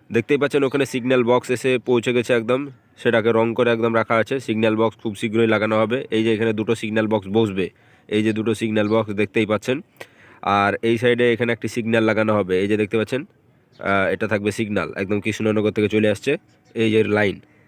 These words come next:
আর এই যে ইলেকট্রিক ফাউন্ডেশন দেখতে পাচ্ছেন, ইলেকট্রিক পোল পোতা হবে, এগুলো ঢালাই হয়েছে। যেসব জায়গায় ইলেকট্রিক ফাউন্ডেশন বাকি আছে, মানে already আগেই কিন্তু একদম আমঘাটা পর্যন্ত যখন লাইন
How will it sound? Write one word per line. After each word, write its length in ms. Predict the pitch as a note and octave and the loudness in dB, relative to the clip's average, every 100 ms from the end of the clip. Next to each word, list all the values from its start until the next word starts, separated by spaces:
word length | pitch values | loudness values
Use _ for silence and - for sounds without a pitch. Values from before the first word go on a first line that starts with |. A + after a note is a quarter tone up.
| _ | _
আর 140 | G2 A2+ | -2 0
এই 80 | |
যে 140 | A#2+ A#2+ | 2 2
ইলেকট্রিক 320 | A#2+ - A#2 | 0 -2 -4
ফাউন্ডেশন 400 | A#2+ A#2+ A#2 B2 | 0 0 0 0
দেখতে 180 | A#2 B2 | 0 0
পাচ্ছেন, 220 | A#2 A#2 | 0 0
ইলেকট্রিক 320 | A2+ A2 G#2 - | 0 0 -2 -2
পোল 160 | A#2 | 0
পোতা 220 | G#2 A2+ A2 | 2 2 2
হবে, 180 | A2+ | 4
এগুলো 180 | A2 G#2+ | 2 2
ঢালাই 300 | G2+ G#2 G#2 | 0 2 4
হয়েছে। 320 | G#2 G#2 C3 - _ - _ | 4 2 -2 -6 _ -20 _
যেসব 280 | A2+ A2 B2 | -2 -2 2
জায়গায় 260 | B2+ C3 C3 | 2 4 2
ইলেকট্রিক 380 | B2 B2 C3 | 0 -2 -6
ফাউন্ডেশন 380 | - A#2 A#2 A#2 | -4 -2 0 0
বাকি 260 | G#2+ G#2 A#2+ | -2 2 0
আছে, 220 | - C3+ | 2 0
মানে 220 | A#2 A#2+ | 2 2
already 440 | - C3 C#3 C#3 C#3 | 2 2 2 2 4
আগেই 280 | A2 C3 | 4 2
কিন্তু 360 | B2 B2 A2 E3+ - - - - | 0 -2 0 -2 -4 -20 -20 -8
একদম 220 | A2 A#2 | 0 2
আমঘাটা 340 | B2 A#2 A#2+ A#2 | 4 2 2 2
পর্যন্ত 460 | A#2+ A#2+ A#2+ A#2+ | 0 0 0 2
যখন 260 | A#2+ A#2 A#2 | 2 2 2
লাইন 340 | G#2+ A2 A#2 | 2 2 0